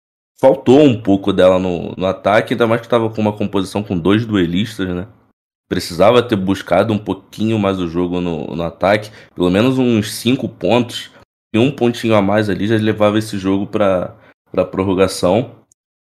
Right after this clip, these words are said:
Mas foi um desempenho,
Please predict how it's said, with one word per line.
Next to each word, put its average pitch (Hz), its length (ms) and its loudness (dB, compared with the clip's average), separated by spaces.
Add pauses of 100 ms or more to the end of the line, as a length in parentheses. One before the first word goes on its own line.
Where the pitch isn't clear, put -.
(200)
Mas 101 920 4
foi - 220 -4
um 107 60 2
desempenho, 110 1200 0